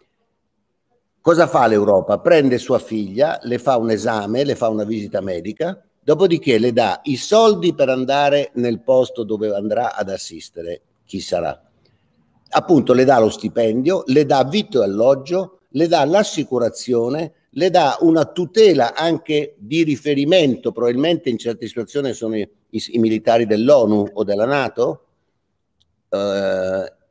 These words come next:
e quando ha finito dice: "L'Europa attesta che la signorina Pinco Palla ha fatto questo e quest'altro". Questo si chiama volontariato. Tanto è vero che l'altro giorno il nostro governo,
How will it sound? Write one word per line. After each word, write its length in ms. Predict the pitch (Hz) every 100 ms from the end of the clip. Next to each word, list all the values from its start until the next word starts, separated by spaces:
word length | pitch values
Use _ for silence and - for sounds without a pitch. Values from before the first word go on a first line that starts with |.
| _ -
e 240 | 233 233
quando 440 | - 214 190 147 160
ha 40 |
finito 840 | 160 233 226 190 - 240 240 - - _ _ _ -
dice: 500 | 143 160 120 - 127
"L'Europa 540 | 185 214 190 123 185
attesta 560 | 190 - 185 180 - 185
che 140 | 151
la 120 | 131
signorina 600 | - 147 160 160 131 117
Pinco 360 | 107 156 156 226
Palla 320 | 131 135 165
ha 40 |
fatto 320 | 151 120 120 107
questo 280 | 110 101 98
e 40 |
quest'altro". 600 | 98 90 - 80 - - _
Questo 320 | 190 185 170
si 140 | 135
chiama 240 | - 120 117
volontariato. 880 | 107 107 104 107 101 90 90 92 - _ _ _ _ _
Tanto 300 | 175 180 202
è 20 |
vero 340 | 196 175 131 113
che 440 | 135 127 - - _ _ _ _ _
l'altro 480 | - 151 196 196 170
giorno 840 | 135 160 156 120 107 113 120 135 - _ _ _
il 140 | 127 135
nostro 380 | 190 214 170 139
governo, 960 | 131 135 123 104 113 120 135 - _